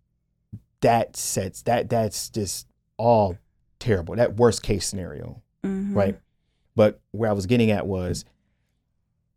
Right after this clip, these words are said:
Speaker 1: it's important that when you do decide to grow, if you do decide to stick around and grow, you're doing it for the right reasons, as opposed to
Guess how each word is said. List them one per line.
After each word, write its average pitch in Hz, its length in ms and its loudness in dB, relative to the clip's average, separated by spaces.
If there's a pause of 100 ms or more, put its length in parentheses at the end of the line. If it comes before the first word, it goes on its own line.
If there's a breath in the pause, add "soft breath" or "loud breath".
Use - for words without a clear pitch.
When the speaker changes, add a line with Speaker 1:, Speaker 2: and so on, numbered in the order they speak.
Speaker 1:
it's 117 180 0
important 104 440 0
that 98 160 -2
when 104 180 2
you 98 140 0
do 113 320 2
decide 110 400 -2
to 92 80 -2
grow, 90 380 -4
if 120 240 -2
you 120 80 2
do 101 120 0
decide 95 360 -2
to 92 60 -6
stick - 280 -4
around 92 220 -4
and 87 120 -8
grow, 98 360 2
you're 95 180 0
doing 101 300 -2
it 87 100 -8
for 110 140 -2
the 92 100 -4
right 95 260 -6
reasons, 92 500 -6
as 95 200 -4
opposed 95 460 -4
to 95 100 -4